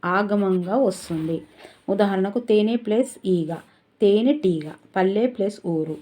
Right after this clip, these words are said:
పల్లెటూరు, తాగు ప్లస్ ఉయ్-, ఇది చాలాసార్లు వచ్చింది. తాగు ప్లస్ ఉయ్యాల, తూ-, తూ-, తూగు ప్లస్ ఉయ్యాల, తూగుటుయ్యాల, నిలువు ప్లస్ అద్దము, నిలువుటద్దము, పులుంగు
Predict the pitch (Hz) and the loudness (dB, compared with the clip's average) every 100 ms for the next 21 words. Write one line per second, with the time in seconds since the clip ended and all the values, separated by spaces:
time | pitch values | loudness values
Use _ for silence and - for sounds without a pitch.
0 | - _ - 190 208 262 269 180 151 151 | -16 _ -2 0 2 2 2 0 0 -2
1 | 165 - _ - 190 180 202 254 254 202 | -6 -14 _ -4 -2 0 0 0 0 -4
2 | 226 175 170 - _ _ 196 190 226 202 | -4 -6 -8 -12 _ _ -6 -4 0 0
3 | 208 233 180 165 156 - - _ - 190 | 0 -2 -2 -4 -10 -10 -16 _ -8 -4
4 | 185 202 269 202 208 190 175 165 156 156 | -2 -2 -4 -4 -4 -4 -2 -4 -8 -12
5 | _ _ _ - 233 - 208 - 285 302 | _ _ _ -2 0 0 -2 0 0 0
6 | - - 226 233 269 202 208 - 180 160 | -4 -2 0 0 0 0 -2 -2 -2 -2
7 | 156 - _ 247 247 269 226 175 156 151 | -6 -12 _ -2 0 0 0 -2 -2 -6
8 | 165 - _ - 214 226 254 262 202 214 | -10 -16 _ -2 0 2 2 0 -2 0
9 | 190 165 165 165 - 202 202 226 254 175 | -2 -2 -6 -8 -4 -2 0 0 0 -2
10 | 156 156 160 - - _ _ 226 226 240 | -4 -8 -8 -12 -14 _ _ -2 0 2
11 | 247 247 269 | 4 4 2